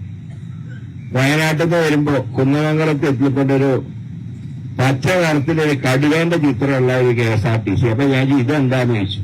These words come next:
നിറവ്യത്യാസം, ഇതെന്താ ജംഗിൾ ജേണി? ഉം. അത് ഞാൻ കടുവയുടെ ചിത്രം കൂടെ വെച്ചിട്ടുണ്ട്, ഒരു പ്രത്യേക നിറത്തിൽ. അതിനും സവാരി, കാരണം ബത്തേരിയും കൽപ്പറ്റയും മാനന്തവാടിയൊക്കെ മുമ്പേ ബസ് സർവീസ് ഉണ്ട്.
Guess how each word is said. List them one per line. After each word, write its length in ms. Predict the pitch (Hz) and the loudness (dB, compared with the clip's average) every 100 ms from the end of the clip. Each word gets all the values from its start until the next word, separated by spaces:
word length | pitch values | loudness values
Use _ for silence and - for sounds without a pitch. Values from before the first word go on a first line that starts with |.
| - - - - | -8 -12 -12 -6
നിറവ്യത്യാസം, 1000 | 117 120 139 135 143 127 117 - - - | -2 0 2 2 2 0 0 -4 -10 -4
ഇതെന്താ 260 | 123 131 | 0 0
ജംഗിൾ 600 | 127 113 135 160 185 180 - - - - - - - - - - 131 | 0 2 2 2 2 2 -2 -14 -14 -14 -14 -12 -12 -12 -12 -6 -2
ജേണി? 280 | 127 113 101 - - - - - - | 0 0 -2 -6 -12 -14 -14 -10 -8
ഉം. 180 | - - - - - - | -8 -8 -12 -14 -12 -4
അത് 100 | 135 | 0
ഞാൻ 180 | 151 147 | 2 2
കടുവയുടെ 600 | 135 135 139 151 156 147 | 2 2 2 2 2 2
ചിത്രം 260 | 117 135 135 | 2 2 2
കൂടെ 160 | 135 | 2
വെച്ചിട്ടുണ്ട്, 500 | 123 107 110 110 101 - - - - - - - - - 127 | 2 2 -2 -2 -4 -4 -8 -14 -16 -16 -16 -16 -16 -4 0
ഒരു 60 | |
പ്രത്യേക 460 | 123 123 104 143 147 | 2 2 2 2 2
നിറത്തിൽ. 560 | 135 123 110 123 104 - - - - - - - - | 2 0 0 -2 -2 -10 -12 -12 -10 -12 -14 -16 -4
അതിനും 480 | 123 160 190 202 123 - | 0 2 0 -2 -6 -2
സവാരി, 500 | 147 156 151 156 143 131 113 | 0 2 2 0 -2 -2 0
കാരണം 340 | 120 143 160 - - - - | 2 2 0 -6 -14 -14 -4
ബത്തേരിയും 540 | 113 101 147 156 165 | -2 0 0 2 2
കൽപ്പറ്റയും 560 | 160 156 143 151 156 165 | 2 0 0 0 2 2
മാനന്തവാടിയൊക്കെ 720 | 156 147 147 160 156 160 160 | 2 2 2 2 2 2 2
മുമ്പേ 360 | 151 143 139 160 | 2 2 2 2
ബസ് 200 | 160 135 | 2 2
സർവീസ് 360 | 143 135 117 | 2 2 2
ഉണ്ട്. 180 | 110 87 | 0 -4